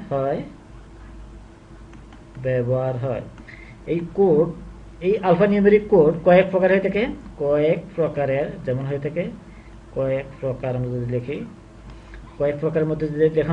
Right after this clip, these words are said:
আমরা যদি এক নম্বরে লিখি, এই এক নাম্বার হচ্ছে কি অভ্যন্তরীণ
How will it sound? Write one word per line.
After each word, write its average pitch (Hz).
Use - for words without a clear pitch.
আমরা 151
যদি 165
এক 156
নম্বরে 160
লিখি, -
এই 165
এক 156
নাম্বার 156
হচ্ছে 160
কি 196
অভ্যন্তরীণ 208